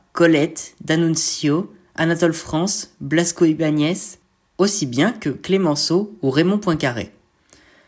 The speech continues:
Chroniqueur talentueux, il a publié plus de trois mille articles dans de nombreux journaux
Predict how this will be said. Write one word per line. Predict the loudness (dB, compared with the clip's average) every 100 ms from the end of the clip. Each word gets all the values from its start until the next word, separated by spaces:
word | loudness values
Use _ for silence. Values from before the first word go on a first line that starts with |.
| _ 0
Chroniqueur | 2 2 2 0 2
talentueux, | 2 2 -2 -2 -2 -2 -6 _ _ 2
il | 2
a |
publié | 4 2 2 -2 -2
plus | -2 2
de | 2
trois | 0 0 2
mille | 2 -2
articles | -4 -6 -6 -4 -4
dans | 0 2
de | 2
nombreux | 2 2 4 4
journaux | 4 2 2 0